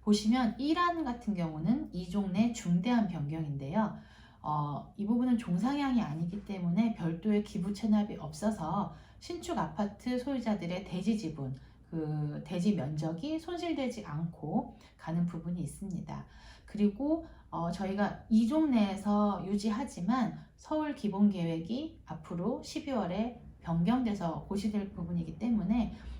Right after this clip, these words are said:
향후 층수를 삼십 층 이상으로 올릴 수 있는 가능성이 있다라고 보시면 되겠고요. 그리고, 어, 분양 가능 공급 면적이 이천십팔 년도 대비해서는 늘어나는 부분을 보실 수가 있겠습니다.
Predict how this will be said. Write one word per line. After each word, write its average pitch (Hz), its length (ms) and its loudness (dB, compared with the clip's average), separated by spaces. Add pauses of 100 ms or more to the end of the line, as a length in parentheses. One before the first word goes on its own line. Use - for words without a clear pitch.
향후 311 280 -2
층수를 254 720 -2
삼십 320 400 -2
층 240 200 0
이상으로 170 480 0
올릴 180 280 2
수 - 200 -4
있는 165 280 0
가능성이 202 720 0
있다라고 147 640 -8
보시면 170 400 -2
되겠고요. 151 800 -6 (440)
그리고, 175 520 -2 (540)
어, 143 200 -4
분양 247 360 10
가능 165 300 -2
공급 175 320 2
면적이 156 600 0
이천십팔 220 760 0
년도 175 380 -2
대비해서는 208 920 -2 (140)
늘어나는 170 500 -4
부분을 165 500 -2
보실 175 220 -12
수가 160 280 -10
있겠습니다. 143 720 -10